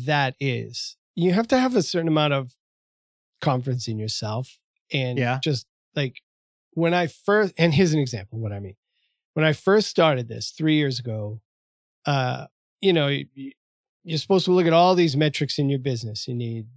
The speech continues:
Speaker 1: this kind of revenue, and you need this ebitda, and you need this ninety-day window and this
Speaker 2: Mm-hmm.
Speaker 1: twelve-month outlook, and it's all crap. <laughs> Everything
Speaker 2: Yep.
Speaker 1: that I don't, I don't, I'm so glad I didn't go to B school. It's all crap.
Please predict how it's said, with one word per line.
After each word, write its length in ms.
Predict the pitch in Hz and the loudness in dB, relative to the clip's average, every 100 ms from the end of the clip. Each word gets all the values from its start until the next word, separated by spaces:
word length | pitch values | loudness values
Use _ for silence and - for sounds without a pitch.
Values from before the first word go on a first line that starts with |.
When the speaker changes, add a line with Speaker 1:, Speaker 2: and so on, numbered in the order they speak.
| _ _ _ | _ _ _
Speaker 1:
this 140 | 175 | -2
kind 260 | - 196 180 | 0 2 2
of 80 | 170 | 4
revenue, 480 | 175 170 170 170 170 | 4 4 2 2 2
and 100 | 160 | 0
you 140 | 135 | -2
need 160 | 123 123 | -4 -2
this 240 | 156 - 220 | -2 -2 0
ebitda, 600 | 170 156 156 156 151 147 | 2 4 4 4 4 2
and 100 | 135 | 0
you 100 | 135 | 0
need 240 | 135 127 | -2 0
this 220 | 156 147 | -2 0
ninety-day 640 | 147 156 170 165 156 160 156 | 2 4 4 2 2 2 2
window 560 | 160 160 156 156 156 | 2 2 2 2 2
and 120 | 151 135 | 0 -2
this 200 | 127 170 | -4 -2
Speaker 2:
Mm-hmm. 300 | 165 160 165 | 0 2 2
Speaker 1:
twelve-month 500 | 170 165 175 165 165 | 2 4 4 4 4
outlook, 480 | 165 160 160 151 | 4 4 2 2
and 180 | 147 143 - | -2 -6 -2
it's 220 | 143 - - | -4 -4 -2
all 380 | 185 175 170 165 | 2 6 6 4
crap. 400 | - - 123 - _ _ _ _ _ _ - - | 0 0 0 -2 _ _ _ _ _ _ -16 -8
<laughs> 100 | 165 - _ _ _ _ _ _ _ _ _ _ _ | -8 -8 _ _ _ _ _ _ _ _ _ _ _
Everything 380 | 185 214 226 220 | 4 6 6 6
Speaker 2:
Yep. 120 | 220 208 | 4 2
Speaker 1:
that 100 | 170 | 4
I 120 | 170 | 4
don't, 240 | 175 160 | 4 4
I 140 | 160 165 | 4 4
don't, 180 | 151 - | 0 -2
I'm 180 | 151 151 | 0 2
so 220 | 170 151 | 2 2
glad 180 | 156 143 | 2 2
I 40 | |
didn't 160 | 135 135 | 0 -2
go 100 | 135 | -2
to 80 | |
B 160 | 127 131 | -2 -4
school. 280 | - 131 131 | -4 -6 -4
It's 180 | 151 - | -6 2
all 340 | 190 180 165 | 4 6 4
crap. 320 | - 160 123 | 2 0 0